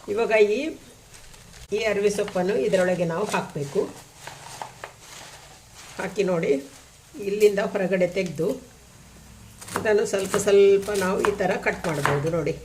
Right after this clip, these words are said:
ಇವಾಗ ಕೈಗೆ ತಾಗ್ತದೆ ಅನ್ನುವ ಒಂದು ಭಯನೇ ಇರುವುದಿಲ್ಲ.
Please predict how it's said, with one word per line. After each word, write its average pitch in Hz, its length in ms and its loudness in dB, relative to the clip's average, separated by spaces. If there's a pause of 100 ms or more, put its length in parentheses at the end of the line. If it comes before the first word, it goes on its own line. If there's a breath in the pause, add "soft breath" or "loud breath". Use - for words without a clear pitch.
(680)
ಇವಾಗ 196 200 2 (200)
ಕೈಗೆ 208 280 8 (140)
ತಾಗ್ತದೆ 196 420 2 (120)
ಅನ್ನುವ 196 340 2 (180)
ಒಂದು 185 160 2 (120)
ಭಯನೇ 208 360 2 (100)
ಇರುವುದಿಲ್ಲ. 156 340 0